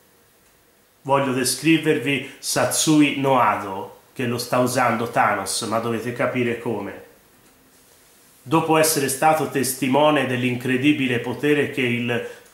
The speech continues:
Satsui no Ado racchiude, Thanos decide di prenderne possesso usando il dispositivo di assorbimento. Riesce a ottenerlo e guadagna così una nuova fonte di potere che nessuno dei suoi nemici ha mai incontrato fino ad ora.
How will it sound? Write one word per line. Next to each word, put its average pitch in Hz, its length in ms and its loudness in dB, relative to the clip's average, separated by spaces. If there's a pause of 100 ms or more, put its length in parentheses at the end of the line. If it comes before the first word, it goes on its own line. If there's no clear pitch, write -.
Satsui 135 960 0
no 123 200 0
Ado 131 320 2
racchiude, 113 1040 -4
Thanos 120 560 0
decide 123 460 -2
di 117 100 -2
prenderne 131 580 0
possesso 113 960 -4 (180)
usando 131 440 2
il 123 240 0
dispositivo 131 800 -2
di 127 100 0
assorbimento. 117 1080 -4 (220)
Riesce 135 440 0
a 123 40 2
ottenerlo 143 560 0
e 127 80 -2
guadagna 123 520 0
così 117 280 -4
una 127 220 0
nuova 120 300 2
fonte 147 420 -2
di 117 100 -4
potere 147 460 -2
che 123 120 -6
nessuno 120 520 -4
dei 117 160 -4
suoi 117 240 -4
nemici 139 500 -4
ha 120 60 0
mai 117 340 0
incontrato 120 720 -4
fino 117 260 -4
ad 110 100 -4
ora. 90 320 -12